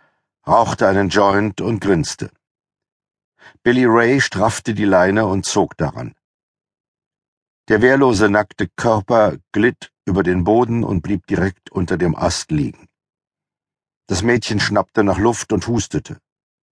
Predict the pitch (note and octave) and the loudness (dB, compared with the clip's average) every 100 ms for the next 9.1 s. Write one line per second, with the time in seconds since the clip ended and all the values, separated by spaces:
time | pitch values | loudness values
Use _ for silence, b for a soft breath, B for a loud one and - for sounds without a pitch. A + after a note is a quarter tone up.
0 | _ _ _ _ b b b - A#2+ G#2+ | _ _ _ _ b b b 0 0 0
1 | - - - _ _ _ - A2+ - A#2 | -6 -20 -20 _ _ _ 0 0 2 0
2 | - F2 F2 - G#2 G#2 G#2 G2+ A2 A#2 | 0 -2 -2 2 2 4 2 2 0 0
3 | C3+ G#2+ G2 - - - A2+ G#2 G#2+ F#2 | 0 -2 -4 -6 -8 0 0 0 0 0
4 | F2+ G2 - G#2 F#2+ D2+ F#2 F#2 E2+ E2 | -2 -8 -4 -2 -2 -2 -2 0 0 0
5 | E2 D2+ - - - _ _ _ _ _ | 0 0 -4 -12 -20 _ _ _ _ _
6 | _ _ _ _ _ _ _ _ E2+ F2 | _ _ _ _ _ _ _ _ -6 -2
7 | G2+ G#2 G#2 F#2+ F#2 - A2+ - G2 F#2+ | 0 2 2 2 -2 -2 -4 -2 -2 -2
8 | - A#2+ - - E2 E2+ D#2+ - A2 - | 0 0 0 -2 -2 0 -2 -2 -2 -4
9 | - | -14